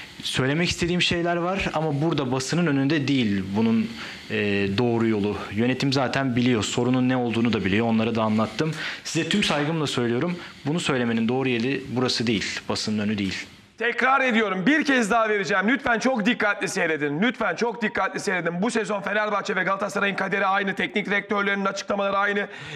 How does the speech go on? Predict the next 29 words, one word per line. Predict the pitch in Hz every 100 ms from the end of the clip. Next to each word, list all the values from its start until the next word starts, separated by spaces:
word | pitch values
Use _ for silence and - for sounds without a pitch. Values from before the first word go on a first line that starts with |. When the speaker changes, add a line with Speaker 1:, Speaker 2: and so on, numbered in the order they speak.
| -
Speaker 2:
İkisi | 262 254 240 196
de | 262
futbolcularını | 226 247 233 254 202 247 240
suçluyor. | 220 240 - 262
İkisi | 240 247 - 262
de | 269 269 - - - -
son | - 277 311
derece | 277 269 254 247
inanılmaz | 233 240 254 262 269 240 175 127
garip | 208 269 320 277
dokunuşlar | 254 240 226 - 226
yapıyorlar. | 214 214 214 208 214 - 120 -
"Burası | 196 294 233 214
değil." | 240 220
diyorlar. | 196 180 156 - - -
Konuşmamızın, | 202 247 262 233 247 226 190 208 - - -
açıklamamızın | 214 220 - 247 233 226 214 202
gerçek | 214 214 240 220
yeri | 208
burası | 190 196 -
değil | 165 180
diyorlar. | 156 156 151 - - -
Bir | 143 254
yerlere | 330 302 269 247
bir | 233
mesajlar | 220 - 220 196 240 214
veriyorlar. | 185 185 208 190
Kime, | - 190 170
nereye? | 180 180